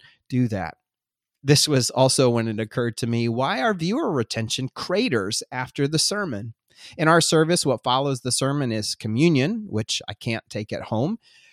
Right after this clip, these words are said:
prayer time, which is important, but feels a little disconnected over the internet, and certainly you could do it anytime, and the closing song, which, again,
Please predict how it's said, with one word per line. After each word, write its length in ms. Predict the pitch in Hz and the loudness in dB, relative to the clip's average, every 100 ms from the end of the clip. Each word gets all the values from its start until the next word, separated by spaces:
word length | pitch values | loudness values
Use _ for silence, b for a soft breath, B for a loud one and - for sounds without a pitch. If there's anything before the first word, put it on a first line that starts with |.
| b | b
prayer 220 | - 233 | 4 4
time, 380 | - 143 139 247 | 4 2 2 0
which 200 | 143 - | -2 0
is 140 | 135 143 | 0 0
important, 680 | 127 127 123 180 277 294 | 0 0 0 0 -2 -2
but 240 | 127 127 - _ | 0 0 -4 _
feels 280 | - 135 135 | -2 0 0
a 40 | 123 | 0
little 260 | 196 190 | 0 0
disconnected 760 | 120 120 - 120 113 - 120 101 | -2 -6 -4 -4 -6 -4 -4 -2
over 260 | 117 110 | -2 -2
the 160 | 110 107 | -2 -2
internet, 380 | 120 151 202 208 | -2 -2 -2 -4
and 120 | 110 | -6
certainly 360 | - 107 110 | -6 -6 -4
you 160 | 104 104 | -4 -4
could 180 | - 104 | -6 -8
do 160 | 104 | -4
it 100 | 98 | -4
anytime, 680 | 92 95 101 - 113 160 156 - | -4 -6 -8 -6 -2 -2 -2 -4
and 300 | 160 175 185 | -2 -2 0
the 60 | 190 | -2
closing 440 | - 180 175 185 | 2 2 2 0
song, 340 | - 156 123 120 | 2 2 2 2
which, 220 | 135 - | 0 -2
again, 400 | 131 165 185 | -2 0 0